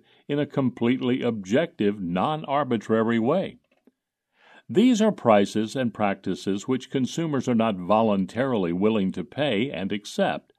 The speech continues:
but which instead are forced upon them through threats of violence.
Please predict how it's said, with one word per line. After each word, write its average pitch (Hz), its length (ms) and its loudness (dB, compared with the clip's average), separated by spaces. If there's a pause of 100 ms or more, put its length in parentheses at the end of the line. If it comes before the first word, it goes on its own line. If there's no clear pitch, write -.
(560)
but 117 360 2
which 117 300 0
instead 113 640 -2
are 127 160 2
forced 147 540 0
upon 87 400 -2
them 110 240 -2
through 135 300 0
threats 110 440 0
of 113 100 -2
violence. 104 680 -4